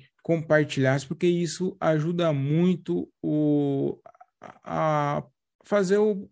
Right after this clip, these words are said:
projeto crescer. Então, comenta, dá like e compartilha, que isso me ajuda demais, é muito importante pra gente, tá bom? Comenta, comenta qualquer coisa, comenta lá Iron Man, comenta triatlon, comenta o que você quiser,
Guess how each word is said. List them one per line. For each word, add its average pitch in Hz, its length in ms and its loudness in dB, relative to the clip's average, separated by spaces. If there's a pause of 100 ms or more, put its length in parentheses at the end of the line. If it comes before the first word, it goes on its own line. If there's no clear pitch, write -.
projeto 196 400 0
crescer. 160 460 0 (400)
Então, 208 440 2
comenta, 208 800 0 (280)
dá 190 180 4 (100)
like 196 400 0
e 208 60 -2
compartilha, 190 720 0
que 185 160 -4
isso 170 200 -8
me 170 80 -4
ajuda 160 320 -2
demais, 139 520 0 (240)
é 147 80 -4
muito 156 300 -2
importante 143 460 0
pra 135 220 -2
gente, 110 500 -8
tá 120 140 -2
bom? 185 260 6 (300)
Comenta, 226 400 2
comenta 247 340 0
qualquer 214 300 0
coisa, 127 340 0
comenta 202 460 -2
lá 170 340 2
Iron 202 220 0
Man, 156 420 -4
comenta 156 1160 0
triatlon, 156 1040 -4 (760)
comenta 277 340 2
o - 20 -16
que - 80 -8
você 233 100 2
quiser, 117 340 -4